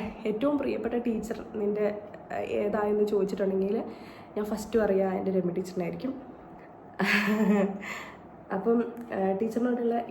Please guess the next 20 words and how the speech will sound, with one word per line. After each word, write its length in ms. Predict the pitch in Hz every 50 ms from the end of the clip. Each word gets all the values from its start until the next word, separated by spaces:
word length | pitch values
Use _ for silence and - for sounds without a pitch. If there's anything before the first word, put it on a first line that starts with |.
| -
ഇഷ്ടം 340 | 190 - - - - 233 233 240
കൊണ്ട്, 280 | 247 247 254 254 233 - - - - - - - -
ടീച്ചറിനെ 280 | - 185 - - 233 240
അത്രത്തോളം 640 | 220 - - - 233 240 - 294 302 330 349 403 427 370
ഇഷ്ടമായിരുന്നു, 440 | - - 277 233 190 170 202 214 - - - - 233
അപ്പോൾ 180 | 202 - 220 220 -
ടീച്ചറിനെ, 340 | 233 220 - 214 214 226 226
<laughs> 360 | 262 233 - 247 233 220 202
ടീച്ചറിനോടുള്ള 520 | 226 220 - 233 208 214 233 240 254 247 254 - - - - - - -
ഇഷ്ടം 340 | - - - - 247 226 233
കൊണ്ട് 180 | 254 262 277 320
പഠിച്ചുകൊണ്ടായിരിക്കാം 680 | 302 254 214 202 - 233 226 220 196 185 185 190 233 269 - - - - - - - 202 202
ജേർണലിസത്തിനും 720 | 214 208 196 202 208 208 208 208 247 - - 247 262 311 - - - - - - - - - - - - - - - - - 160
എനിക്ക് 200 | 226 220 - 220
എ 80 | 208 -
പ്ലസ് 200 | - 185 185 - 196
തന്നെയായിരുന്നു. 440 | 190 180 175 160 151 160 180 214 - - - - - - - - - - - - - - - 190
ഏഹ്, 360 | 190 185 185 180 180 190 196 185 - - - - - - - - - - - -
അടുത്ത 200 | 214 208 208 302 302 311
സബ്ജക്റ്റ് 320 | 247 202 196 202 - -